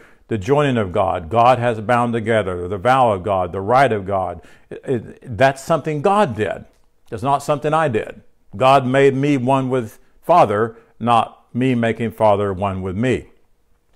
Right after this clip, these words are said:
So it's interesting to me that most of these people have no history whatsoever. You just see their name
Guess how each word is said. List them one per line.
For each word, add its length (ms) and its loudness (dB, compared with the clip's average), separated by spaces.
So 160 -2
it's 140 0
interesting 600 0
to 40 0
me 180 2
that 180 -2
most 520 2
of 140 0
these 200 -2
people 540 -4
have 180 0
no 340 4
history 440 -4
whatsoever. 800 -2
You 140 -2
just 200 -4
see 140 0
their 180 2
name 460 0